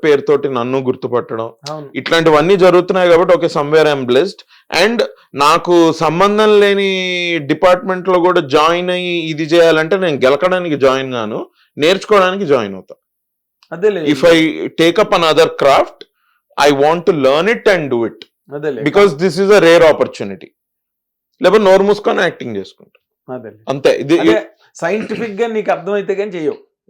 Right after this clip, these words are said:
Speaker 1: Yes, it is a rare
Speaker 2: నేర్చుకున్న
Speaker 1: opportunity.
Speaker 2: తర్వాత.
Speaker 1: Yeah, అంతే, నేర్చుకుంటా. Because it is also knowledge.
Speaker 2: But hundred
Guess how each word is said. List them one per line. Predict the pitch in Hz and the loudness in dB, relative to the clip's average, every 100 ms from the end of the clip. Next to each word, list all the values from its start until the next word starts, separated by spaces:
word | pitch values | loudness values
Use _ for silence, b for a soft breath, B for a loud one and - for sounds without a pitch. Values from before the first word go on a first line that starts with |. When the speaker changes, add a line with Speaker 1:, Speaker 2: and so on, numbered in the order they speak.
| _ _ | _ _
Speaker 1:
Yes, | 123 117 - - - | -4 -4 -4 -14 -6
it | 135 | -4
is | 165 | 0
a | |
rare | 160 | 2
Speaker 2:
నేర్చుకున్న | 139 143 156 | 4 4 4
Speaker 1:
opportunity. | 160 147 135 151 | 2 0 -6 -4
Speaker 2:
తర్వాత. | 135 | -2
Speaker 1:
Yeah, | 131 113 - | 0 0 -2
అంతే, | 127 135 117 | -8 -2 0
నేర్చుకుంటా. | 113 180 196 262 208 - B B B 165 | 2 -2 0 0 2 2 B B B 2
Because | 196 190 | 4 4
it | 185 | 2
is | 214 | 4
also | 233 226 | 4 4
knowledge. | 226 175 160 143 | 4 4 4 2
Speaker 2:
But | 208 | 2
hundred | 175 226 247 | -2 -2 -4